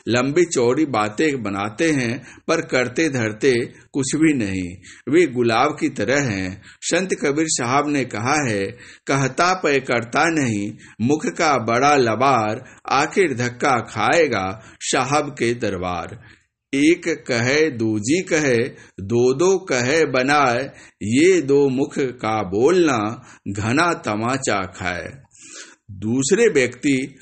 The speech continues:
आम के समान होते हैं। आम के पेड़ में पहले मंजर लगता है, पीछे फल होता है। उसी प्रकार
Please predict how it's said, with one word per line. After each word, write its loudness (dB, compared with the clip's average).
आम 0
के -2
समान -2
होते -2
हैं। -4
आम 0
के -2
पेड़ 0
में -2
पहले 2
मंजर 0
लगता -2
है, -4
पीछे 0
फल -2
होता -2
है। -6
उसी 0
प्रकार -2